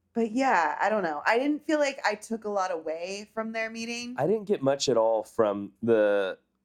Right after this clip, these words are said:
Speaker 2: Michaela and Pastor
Speaker 1: Yeah.
Speaker 2: Cal session.
Speaker 1: And
Speaker 2: It
Speaker 1: that's kind of a common theme. Like, we love Pastor Cal, but I kind of feel like he's helpful to a point. And I almost feel like he does better with the couples when they're together.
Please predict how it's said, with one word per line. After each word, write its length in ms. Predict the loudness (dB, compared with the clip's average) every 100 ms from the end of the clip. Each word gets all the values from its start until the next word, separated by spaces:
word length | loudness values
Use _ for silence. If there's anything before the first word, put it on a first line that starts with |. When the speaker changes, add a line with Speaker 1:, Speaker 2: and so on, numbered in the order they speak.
| _
Speaker 2:
Michaela 920 | 2 2 4 4 6 6 4 4 0 0
and 380 | 0 2 0 -8 -16 _ 0
Pastor 320 | 0 2 0
Speaker 1:
Yeah. 60 | 2
Speaker 2:
Cal 360 | 2 0 -2 _ _ _
session. 500 | 0 2 2 -2 -6 -2
Speaker 1:
And 100 | 2
Speaker 2:
It 40 | 4
Speaker 1:
that's 240 | 4 -2
kind 160 | -10 -10 -10 -8 -8
of 60 |
a 40 | -6
common 400 | -6 -4 -2 -2
theme. 200 | -2 0
Like, 180 | -4 -4 -8
we 240 | -6 -4
love 400 | -2 0 0 -4
Pastor 400 | -4 -4 -4 -8 -6 -4
Cal, 720 | 0 2 0 -2 -4 -6 -10 _ _ _ _ 2
but 100 | 4
I 160 | 2
kind 280 | 0 -2 -2
of 120 | -4
feel 180 | -4 -4
like 260 | -2 -4 -8 _ _ _ -2
he's 240 | -2 0
helpful 440 | 0 -2 -2 -4
to 320 | -4 -2 0 0
a 40 |
point. 440 | -4 -8 -8 -8 -6
And 120 | -2
I 100 | -2
almost 360 | -2 -2 -4 -6
feel 100 | -4
like 180 | -4 -4
he 100 | -2
does 220 | -2 -2
better 320 | -2 -2 -2
with 180 | -6 -10
the 60 | -10
couples 440 | -10 -6 -6 -6
when 120 | -12
they're 120 | -14
together. 760 | -14 -12 -6 -4 0 0 0